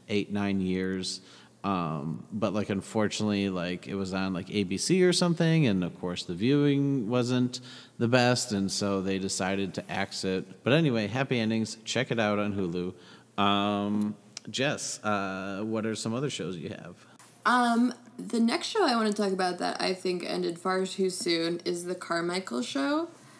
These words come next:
Speaker 2: Um, I love this show. I think it's hysterical. Uh, it's also lasted for three seasons. Isn't that weird how there's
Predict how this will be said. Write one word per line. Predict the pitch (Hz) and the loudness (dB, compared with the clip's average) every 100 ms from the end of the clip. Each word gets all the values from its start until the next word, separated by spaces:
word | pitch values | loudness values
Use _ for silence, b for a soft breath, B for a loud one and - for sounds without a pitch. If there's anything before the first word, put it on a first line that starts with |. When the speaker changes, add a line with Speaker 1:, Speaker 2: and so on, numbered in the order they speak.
| B - | B -2
Speaker 2:
Um, | 196 185 180 175 180 180 - - - - - - | 2 2 0 -4 -6 -8 -14 -20 -20 -20 -14 -2
I | 185 190 208 214 220 220 | 2 2 2 2 0 -2
love | 190 190 180 170 | -4 -2 -4 -2
this | 165 | -4
show. | 170 - - - | -4 -4 -4 -4
I | 190 | -6
think | 180 185 | -4 -4
it's | 185 - | -4 -4
hysterical. | 196 - 185 180 175 175 170 170 196 B B B - | -6 -4 -2 -2 -2 -2 -2 -2 -4 B B B -2
Uh, | 185 180 | 0 0
it's | 175 - - - - - - | -2 -4 -6 -8 -20 -20 -6
also | - 269 339 339 | 2 4 6 6
lasted | 269 269 - 220 | 6 4 0 -2
for | 240 | -2
three | 247 - | -2 0
seasons. | 247 - 311 233 165 165 - | 2 4 4 4 0 -2 -4
Isn't | 208 240 | -2 2
that | 262 262 | 2 2
weird | 220 226 262 | 2 2 2
how | 262 240 | 0 0
there's | 226 220 - | 0 -2 -4